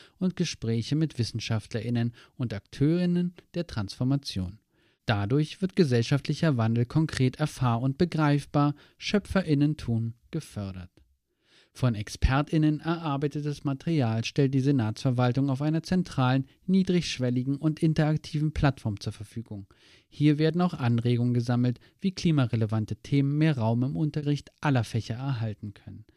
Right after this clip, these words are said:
Das Angebot wird unterstützt durch ein festes, interdisziplinäres Team aus bildungsrelevanten Berufsgruppen, zum Beispiel HandwerkerInnen,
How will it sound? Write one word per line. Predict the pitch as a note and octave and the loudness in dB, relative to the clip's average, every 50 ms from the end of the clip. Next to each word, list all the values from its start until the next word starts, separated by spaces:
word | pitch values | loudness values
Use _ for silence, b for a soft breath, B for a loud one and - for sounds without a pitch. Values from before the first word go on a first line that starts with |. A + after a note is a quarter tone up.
| b b b b b b b b | b b b b b b b b
Das | - B2+ - | 0 0 0
Angebot | - - A#2+ A2+ A#2+ A#2 B2 B2 C#3 D3 D3+ - - | -2 -4 -4 -2 0 0 2 2 2 2 2 0 -2
wird | D#3+ - | -4 -2
unterstützt | E3 D3+ D3+ E3 D#3 - - D3 C3+ - - - | -2 0 2 2 0 2 2 0 0 2 2 0
durch | D3+ C#3 - D#3+ | 0 0 2 2
ein | D#3+ E3 | 0 0
festes, | - - - B2+ A#2 - - - C#3 A#2+ - | 0 0 0 0 0 0 2 2 2 2 0
interdisziplinäres | - - G3 F#3 F#3 - F3 E3 - - - - - F3 - - F#3+ F3 C#3+ B2 A#2+ A#2+ B2+ B2+ - | -2 0 0 2 2 2 0 0 -2 -10 -14 -12 -12 -4 0 2 2 4 2 2 0 0 -2 -4 -6
Team | - - - D3+ D3 D3 D3+ D3 | -6 -4 -2 0 0 0 0 -2
aus | - F3+ F3+ - | -2 -2 -2 -2
bildungsrelevanten | - - C3+ C3 A#2+ B2 B2 A#2 - - C3+ C#3 B2 A#2 A2 G#2 A#2+ C#3 C3+ | 0 2 2 4 4 2 0 0 0 0 0 2 2 0 -2 -2 -2 0 2
Berufsgruppen, | C3+ C#3 D3 F3+ F#3 F3+ - - - A#2 A2+ - A2 A2 B B B B B | 2 4 6 4 4 2 2 0 0 0 2 0 -2 -4 B B B B B
zum | - - F#3+ | -6 -4 -2
Beispiel | E3+ D#3 C#3 C3 - A2+ G2+ | 0 0 -2 -2 -2 -4 -4
HandwerkerInnen, | - - - D#3+ D#3+ - - C#3 C3+ - - B2 A#2+ C3 B2+ C3 C3 C3+ | -4 -2 -2 -2 -2 -2 -2 -2 -2 -2 -2 -4 -2 0 0 -2 -2 -4